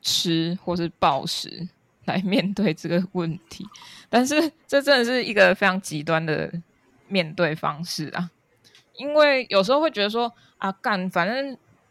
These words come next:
都我都这样的，我，我，我有什么差别吗？反正我就是自己觉得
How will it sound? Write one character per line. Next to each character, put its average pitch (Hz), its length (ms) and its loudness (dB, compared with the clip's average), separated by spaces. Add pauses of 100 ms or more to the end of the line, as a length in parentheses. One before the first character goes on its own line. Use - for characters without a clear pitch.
(180)
都 240 280 -2 (340)
我 175 40 -2
都 208 120 0
这 226 160 -2
样 202 140 2
的， 156 120 -4
我， 156 240 -4
我， 175 100 -6 (180)
我 - 100 0
有 202 60 2
什 190 100 -2
么 160 60 -6
差 160 260 -2
别 107 260 -8
吗？ 143 220 -10
反 175 140 -2
正 202 40 2
我 214 80 0
就 202 140 0
是 202 100 0
自 - 200 -8
己 175 80 -2
觉 156 120 -8
得 156 160 -4